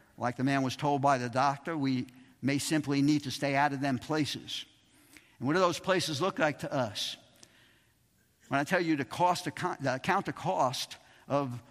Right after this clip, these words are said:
what this is going to bring in your life, and you realize, "Wow, this is detrimental," what is it that brings these? It may be what you're watching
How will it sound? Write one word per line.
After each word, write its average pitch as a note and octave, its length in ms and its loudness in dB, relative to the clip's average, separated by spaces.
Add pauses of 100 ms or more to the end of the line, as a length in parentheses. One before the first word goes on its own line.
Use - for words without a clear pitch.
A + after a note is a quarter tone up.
(120)
what B2+ 520 0
this E3 240 -2
is B2+ 160 -2
going D3 280 2
to A#2+ 180 -6 (300)
bring E3+ 280 0
in D3+ 100 4
your B2 220 0
life, D#3 500 -2 (1160)
and C3+ 120 0
you C3+ 100 2
realize, D3+ 540 2
"Wow, D3+ 240 4
this C3 240 -6
is C#3+ 100 -4
detrimental," C#3 720 0 (840)
what F3 160 4
is E3 160 0
it E3 100 -4
that C3+ 160 0
brings D#3 340 0
these? G#3+ 420 -4 (540)
It - 200 0
may F#3+ 240 2
be E3 240 0
what D#3 240 -2
you're D3 180 0
watching C3+ 640 -2